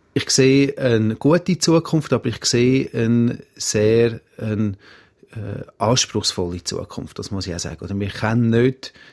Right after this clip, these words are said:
die nächsten Jahre einfach so bleiben, wie wir, wie wir heute sind. Ähm, das Mediennutzungsverhalten verändert sich, ähm, extrem. Ähm, auch das Werbeverhalten von der Auftraggeber verändert sich sehr stark.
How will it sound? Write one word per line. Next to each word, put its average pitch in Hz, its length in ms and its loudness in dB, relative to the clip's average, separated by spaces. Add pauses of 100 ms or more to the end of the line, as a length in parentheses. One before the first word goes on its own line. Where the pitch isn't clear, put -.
(100)
die 117 100 2
nächsten 110 500 0
Jahre 107 540 2
einfach 101 240 -6
so 113 220 -2
bleiben, 110 420 -2
wie 107 140 0
wir, 98 260 -2
wie 101 180 0
wir 92 180 -4
heute 95 220 -8
sind. 104 460 -4 (480)
Ähm, 98 220 -12
das - 120 -14
Mediennutzungsverhalten 120 1400 -2
verändert 113 560 -2
sich, 120 240 -4 (320)
ähm, 110 380 -6
extrem. 120 840 0 (600)
Ähm, 113 380 -6
auch 101 300 0
das - 160 -6
Werbeverhalten 120 1040 -2
von 110 220 -6
der 104 260 -6
Auftraggeber 135 760 -4
verändert 123 640 -4
sich 131 160 -4 (200)
sehr 120 360 -2
stark. 117 480 -4